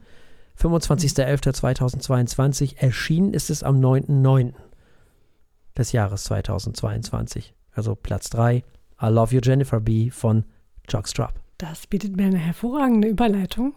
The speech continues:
Speaker 2: denn mein Platz zwei ist Jock-,
Speaker 1: So.
Speaker 2: Jockstrap mit I Love You, Jennifer
Speaker 1: So.
Speaker 2: B.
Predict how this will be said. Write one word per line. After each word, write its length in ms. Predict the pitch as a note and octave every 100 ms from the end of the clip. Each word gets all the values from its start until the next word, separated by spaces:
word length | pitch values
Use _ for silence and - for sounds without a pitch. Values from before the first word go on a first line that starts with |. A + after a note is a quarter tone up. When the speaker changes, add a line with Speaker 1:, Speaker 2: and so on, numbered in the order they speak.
| -
Speaker 2:
denn 100 | E3+ -
mein 160 | F#3+
Platz 260 | F3+ F3+ -
zwei 260 | - G#3+ G3+
ist 220 | - -
Jock-, 240 | F3+ E3
Speaker 1:
So. 180 | - C#3+
Speaker 2:
Jockstrap 520 | D3+ - - - A#3
mit 160 | A#3 B3+ -
I 20 |
Love 180 | A#3 A3
You, 120 | A#3
Jennifer 300 | A3+ G#3+ A#3+
Speaker 1:
So. 140 | - G#3
Speaker 2:
B. 240 | G3+ A#3